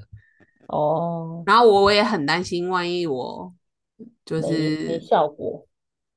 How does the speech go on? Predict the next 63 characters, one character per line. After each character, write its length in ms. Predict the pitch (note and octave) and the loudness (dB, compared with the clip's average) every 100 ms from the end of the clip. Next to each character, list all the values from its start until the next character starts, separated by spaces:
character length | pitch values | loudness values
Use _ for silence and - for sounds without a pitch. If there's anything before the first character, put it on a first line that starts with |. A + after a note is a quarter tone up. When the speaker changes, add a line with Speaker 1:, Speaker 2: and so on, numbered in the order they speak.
| _ _ _ _ - | _ _ _ _ -6
Speaker 2:
一 160 | A#3+ | -2
没 160 | A#3 G3 | 0 0
效 160 | A3+ | 0
果， 120 | F3+ D#3 | 0 0
或 80 | F#3+ | 0
二 200 | G#3+ F#3 | 0 0
我 300 | C#3+ B2+ D#3 | -2 -6 -12
像， 380 | - G3 F3 E3 | -8 -6 -4 -2
万 200 | F#3+ F#3 | 0 0
一 100 | F#3 | -2
像 200 | F#3 F3 | -2 -4
露 120 | E3 | -4
露 200 | D#3+ C#3+ | -4 -6
这 140 | - | -6
样 320 | D3+ C#3 E3 E3 _ | -6 -6 -12 -16 _
讲， 180 | - - - | -8 -8 -12
就 120 | - A#2 | -12 -8
是 380 | D3+ D3+ C3+ - _ - | -6 -4 -6 -12 _ -10
执 180 | C#3 C#3+ | -4 -2
行 240 | C#3+ C#3 | -2 -4
不 160 | C#3 D3+ | -4 -6
来， 180 | D#2 - | -6 -6
可 120 | C#3 | -4
能 100 | D3+ | -2
我 100 | C#3 | -2
三 280 | - D#3 E3+ | -2 -2 0
天， 220 | E3 D#3+ | -2 -2
前， 160 | E3+ F#3 _ _ _ _ _ _ _ _ _ _ F#3+ F#3 E3+ | -4 -10 _ _ _ _ _ _ _ _ _ _ 2 4 4
Speaker 1:
哦。 240 | F3 E3+ | 0 -2
Speaker 2:
前 140 | E3+ E3 | -4 0
三 260 | G3 G3+ | 0 0
天 220 | A3+ F#3+ | 0 0
我 100 | G3 | 2
就 140 | C#3+ E3 | 0 -2
做 220 | - D#3+ | -2 -4
不 100 | - - | -4 -2
到 80 | D3+ A2+ | 0 2
啊， 160 | E2 C3 | 0 -4
还 120 | A#2+ | -10
什 140 | - | -16
么 160 | - - - | -16 -18 -20
的。 120 | - _ _ _ _ _ | -20 _ _ _ _ _
Speaker 1:
嗯， 120 | F3 D3 | -8 -6
嗯， 80 | |
嗯。 40 | D#3 | 2
Speaker 2:
然 100 | G#3+ | 2
后 60 | D4 | 4
因 40 | |
为 80 | D#4+ | 4
我 40 | |
们 120 | G3+ F#3 | 4 2
之 100 | C4+ | 0
前 160 | G#3+ | 0
也 60 | E3 | 0
没 80 | F3 | 0
有 80 | G3 | 0
在 120 | G3 | -2
喝 260 | - F3+ F#3 | -2 -4 -4
这 120 | F#3 | -4
种 320 | D#3+ B2+ C#3+ - | -6 -8 -10 -6
protein 380 | C#3+ C3 G3 | -4 -2 -2
这 120 | E3+ F3 | -2 -2
种 320 | C#3 A#2 | -2 -6